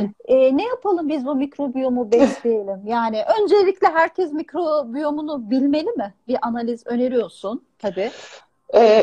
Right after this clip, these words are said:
Speaker 1: öneriyorum, evet. Ee, hani herkes bilmeli mi?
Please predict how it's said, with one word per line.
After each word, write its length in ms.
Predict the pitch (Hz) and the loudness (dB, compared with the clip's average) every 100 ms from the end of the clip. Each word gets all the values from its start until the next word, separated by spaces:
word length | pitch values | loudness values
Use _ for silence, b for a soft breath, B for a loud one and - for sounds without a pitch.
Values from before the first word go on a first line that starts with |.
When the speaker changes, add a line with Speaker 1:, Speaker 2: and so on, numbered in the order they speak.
| 214 | 6
Speaker 1:
öneriyorum, 640 | 262 339 427 453 269 262 | 6 8 10 10 8 8
evet. 380 | 302 254 - - - | 6 6 4 -4 0
Ee, 500 | 220 208 202 - - - | 4 6 6 4 2 2
hani 220 | 339 320 | 2 6
herkes 520 | 294 427 - 381 285 | 6 4 8 6 8
bilmeli 440 | 311 349 339 339 370 | 6 6 4 6 6
mi? 340 | 254 262 247 | 6 2 -4